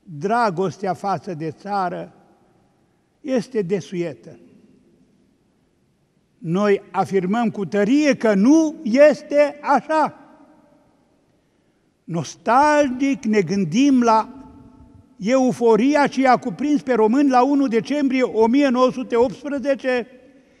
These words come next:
când s-au adunat la Alba Iulia și și-au exprimat dorința de a se uni pe vești cu țara. România a devenit mare, a devenit frumoasă.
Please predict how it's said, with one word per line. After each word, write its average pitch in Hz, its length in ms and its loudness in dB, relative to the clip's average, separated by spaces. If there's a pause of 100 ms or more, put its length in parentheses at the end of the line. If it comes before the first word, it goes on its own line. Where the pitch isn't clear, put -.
(300)
când 302 380 4
s-au 262 280 0
adunat 240 640 2
la 262 300 2
Alba 208 440 4
Iulia 240 760 -2 (640)
și 294 320 0
și-au 269 420 2
exprimat 277 840 0
dorința 277 680 2
de 240 160 -2
a 247 100 2
se 247 140 -4
uni 254 260 2
pe 269 140 -2
vești 269 300 -2
cu 302 100 -8
țara. 262 560 -6 (1400)
România 254 540 4
a 311 80 2
devenit 294 500 0
mare, 262 680 -2
a 240 120 0
devenit 269 440 0
frumoasă. 277 840 -2